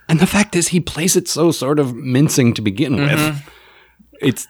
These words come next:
Speaker 1: it's, it just makes it worse.
Speaker 2: Yeah, it really does. And, like, you're talking about a character who technically doesn't have a gender.
Speaker 1: Well, I mean, he's explored his sexuality. We've, they've, they've discussed that. He's
Speaker 2: Mm-hmm.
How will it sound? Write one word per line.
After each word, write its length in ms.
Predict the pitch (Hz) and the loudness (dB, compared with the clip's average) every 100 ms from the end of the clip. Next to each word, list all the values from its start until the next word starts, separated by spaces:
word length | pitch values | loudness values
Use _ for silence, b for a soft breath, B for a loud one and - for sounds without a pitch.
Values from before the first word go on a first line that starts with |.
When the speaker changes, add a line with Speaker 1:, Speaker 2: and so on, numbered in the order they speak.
| - | -16
Speaker 1:
it's, 300 | - 120 - | -12 -8 -6
it 320 | 120 131 120 | -6 -4 -4
just 160 | 127 117 | -4 -2
makes 240 | 120 - | -2 -2
it 100 | 98 | -6
worse. 400 | 107 123 - 143 | -6 -6 -6 -4
Speaker 2:
Yeah, 140 | 131 | -2
it 80 | 117 117 | -2 -2
really 360 | 127 127 117 | -2 -2 -2
does. 200 | 110 104 - | -4 -6 -2
And, 260 | 160 190 | -2 -2
like, 220 | 190 175 | -4 -4
you're 100 | 151 | -4
talking 200 | 151 214 | -4 -2
about 140 | 202 143 | -2 -2
a 40 | |
character 320 | - 196 190 | 0 -2 -2
who 80 | 151 | -6
technically 420 | 143 208 254 139 | -2 -4 -2 -2
doesn't 220 | 117 135 123 | 0 0 -2
have 160 | 123 | -4
a 40 | 92 | -4
gender. 600 | 67 110 101 71 - - _ _ _ - | -4 -4 -4 -8 -12 -16 _ _ _ -6
Speaker 1:
Well, 220 | 139 127 | 0 2
I 80 | 117 | 2
mean, 180 | 107 101 | 4 2
he's 420 | 98 101 90 - | 2 0 -2 -6
explored 520 | 104 87 - 92 85 | -10 -12 -4 -2 -2
his 120 | 85 78 | -4 -4
sexuality. 600 | 76 - 78 73 73 76 | -6 -6 -6 -4 -4 -4
We've, 160 | 80 - | -6 -8
they've, 280 | 87 82 80 82 | -6 -4 -4 -2
they've 260 | 85 82 | -2 -2
discussed 460 | 82 - 80 73 - | -6 -6 -6 -6 -8
that. 260 | 67 64 | -10 -8
He's 180 | 98 | -8
Speaker 2:
Mm-hmm. 40 | 98 | -6